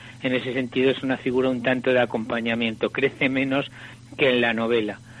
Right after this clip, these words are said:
Y luego hay también una circunstancia que siempre me gusta comparar de las dos, que es que la película de John Ford condensa más la acción.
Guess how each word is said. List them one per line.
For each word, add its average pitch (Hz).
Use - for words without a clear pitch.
Y 151
luego 165
hay 175
también 160
una 151
circunstancia 143
que 143
siempre 139
me 135
gusta 135
comparar 131
de 131
las 120
dos, 151
que 139
es 131
que 147
la 123
película 147
de 135
John 139
Ford 139
condensa 131
más 131
la 120
acción. 123